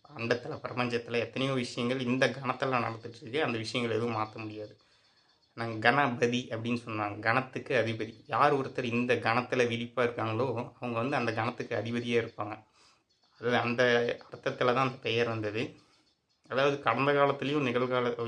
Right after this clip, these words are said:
எதிர்காலத்துலயுமே வந்து நிறைய நம்ம யோசனைகள் போயிட்டு நிகழ்காலத்துல நம்ம விழிப்பா இல்லாம நம்ம நிகழ்காலத்தையே இழந்துட்டு இருக்கோம். நம்ம எல்லாருமே வந்து நிகழ்காலத்துல மட்டும்தான் வாழ்றோம் அப்படின்னு நம்மளுக்கு தெரிஞ்சிச்சுன்னா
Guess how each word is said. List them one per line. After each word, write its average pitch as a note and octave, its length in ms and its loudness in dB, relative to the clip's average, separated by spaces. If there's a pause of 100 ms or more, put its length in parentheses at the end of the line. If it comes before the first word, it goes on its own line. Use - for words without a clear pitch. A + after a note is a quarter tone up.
எதிர்காலத்துலயுமே B2+ 800 0
வந்து A#2+ 240 -2
நிறைய A2+ 320 0
நம்ம A2+ 220 -4
யோசனைகள் A2+ 600 0
போயிட்டு A#2 340 -4 (640)
நிகழ்காலத்துல C#3+ 800 4
நம்ம A#2+ 200 0
விழிப்பா B2 380 0
இல்லாம A#2+ 580 0
நம்ம A2+ 220 -2
நிகழ்காலத்தையே A#2+ 640 0
இழந்துட்டு A#2+ 340 -2
இருக்கோம். - 260 -12 (640)
நம்ம A#2 120 0
எல்லாருமே D3 460 6
வந்து C#3+ 220 4
நிகழ்காலத்துல C3 680 2
மட்டும்தான் C#3 640 0
வாழ்றோம் A#2 400 0
அப்படின்னு A#2+ 440 -4 (160)
நம்மளுக்கு G#2+ 400 -4
தெரிஞ்சிச்சுன்னா B2 580 -2